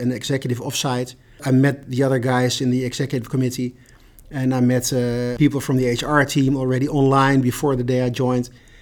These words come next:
I talked to a lot of people who used to work here and who could tell me something about the, the pension and insurance industry. Uh, and that also gave me comfort that I, I knew something. Of course, I, I knew a lot more than that already, but, uh, it just really helped me to get into it, uh, sooner than not doing that, yeah.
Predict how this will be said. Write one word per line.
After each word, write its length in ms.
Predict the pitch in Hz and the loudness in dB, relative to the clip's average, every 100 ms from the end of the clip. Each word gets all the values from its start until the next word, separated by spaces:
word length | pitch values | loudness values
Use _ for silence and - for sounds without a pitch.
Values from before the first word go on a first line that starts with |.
| - - _ - | -20 -20 _ -2
I 140 | 131 | -2
talked 360 | 135 165 147 147 | 2 4 4 6
to 120 | 143 | 4
a 40 | 135 | 6
lot 120 | 139 | 4
of 100 | 131 | 2
people 220 | 151 143 | 0 0
who 140 | 131 131 | 2 2
used 340 | 127 151 147 | 4 2 2
to 60 | 143 | 0
work 280 | 127 139 131 | 2 0 0
here 440 | 135 135 131 131 - _ _ | 0 0 -2 -6 -14 _ _
and 100 | 127 | -2
who 60 | 135 | 0
could 140 | 139 | 0
tell 180 | - 135 | 0 2
me 100 | 131 | 2
something 320 | 123 135 123 127 | 0 0 -2 -2
about 300 | 123 123 120 | -2 -4 -2
the, 200 | 120 123 | -2 -2
the 160 | 120 | -6
pension 360 | 127 135 131 120 | -2 -2 -2 -2
and 120 | 123 | -2
insurance 440 | 123 - 147 127 | -2 0 2 2
industry. 580 | 135 127 127 139 135 127 | 0 0 0 0 0 0
Uh, 40 | 139 | 0
and 340 | 135 143 143 | -2 0 4
that 100 | 165 | 6
also 240 | 165 160 147 | 6 4 4
gave 240 | 147 147 | 4 4
me 80 | 139 | 4
comfort 480 | 160 156 156 - - | 4 2 2 -4 -4
that 140 | 139 | -4
I, 160 | 131 135 | -4 -6
I 220 | 127 131 | -6 -2
knew 260 | 135 139 135 | 2 2 2
something. 460 | 156 151 147 131 | 2 2 2 -2
Of 100 | 127 | -2
course, 220 | 151 139 | -2 -2
I, 260 | 147 - 139 | -2 -8 -6
I 60 | 139 | 0
knew 180 | 143 135 | 4 6
a 20 | |
lot 220 | 127 131 | 4 2
more 160 | 135 131 | 0 0
than 140 | 127 | 0
that 160 | 127 127 | 0 -2
already, 280 | 127 131 123 | -2 0 0
but, 220 | 120 - - - - - _ _ | -2 -8 -16 -20 -20 -20 _ _
uh, 60 | 135 | -4
it 180 | 156 143 | -2 0
just 240 | 143 131 | 0 2
really 200 | 139 135 | 2 2
helped 240 | 127 135 131 | 2 2 2
me 140 | 139 | 2
to 120 | 135 123 | 2 0
get 160 | 127 | 2
into 280 | 139 139 123 | 2 2 0
it, 200 | 113 - | -2 -6
uh, 140 | 127 131 | -8 -4
sooner 460 | - 151 139 123 | 4 6 8 4
than 240 | 117 123 123 | 0 2 2
not 160 | 139 | 4
doing 240 | 135 120 104 | 2 2 0
that, 300 | 98 - - | -6 -12 -10
yeah. 200 | 120 | -8